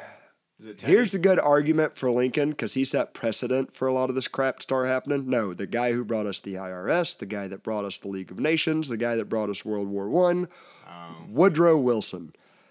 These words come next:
Speaker 2: Uh,
Speaker 1: He did look good in a top hat.
Speaker 2: Yeah, but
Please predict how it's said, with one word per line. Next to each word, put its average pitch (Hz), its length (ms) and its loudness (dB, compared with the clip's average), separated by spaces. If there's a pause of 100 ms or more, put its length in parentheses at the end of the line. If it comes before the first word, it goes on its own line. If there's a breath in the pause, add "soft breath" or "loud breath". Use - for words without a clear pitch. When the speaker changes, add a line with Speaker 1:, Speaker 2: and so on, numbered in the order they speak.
(280 soft breath)
Speaker 2:
Uh, 101 400 -4
Speaker 1:
He 160 60 -6
did 208 100 -6
look 156 120 -10
good 139 120 -8
in 131 80 -12
a 98 40 -16
top 113 340 -14
hat. 78 260 -20 (460)
Speaker 2:
Yeah, 240 220 4
but - 280 -12